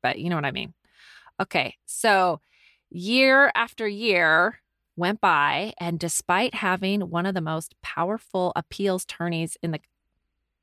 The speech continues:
despite having one of the most powerful appeals attorneys in the country on his side and, like, kind of a cult following of thousands of supporters, Roger's appeals were denied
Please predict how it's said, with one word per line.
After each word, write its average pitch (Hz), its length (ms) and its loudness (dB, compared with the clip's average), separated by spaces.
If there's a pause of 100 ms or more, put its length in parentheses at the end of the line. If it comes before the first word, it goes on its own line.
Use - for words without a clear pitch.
(840)
despite - 480 0
having 185 340 -2
one 175 260 -2
of 180 140 -2
the 170 80 -2
most 160 280 -2
powerful 170 640 0
appeals 208 560 -2 (160)
attorneys 147 640 -6
in 160 60 -6
the 156 80 -6
country 185 560 -6
on 147 160 -4
his 151 200 -8
side 180 640 0 (460)
and, 156 340 -4 (160)
like, - 140 -14
kind 190 240 -4
of 180 80 -4
a 156 60 -10
cult - 260 0
following 196 680 0 (460)
of 170 100 -4
thousands 185 460 0
of 185 120 -2
supporters, 180 580 0 (1000)
Roger's 175 400 -2
appeals 202 640 -2
were 180 160 -4
denied 151 600 -2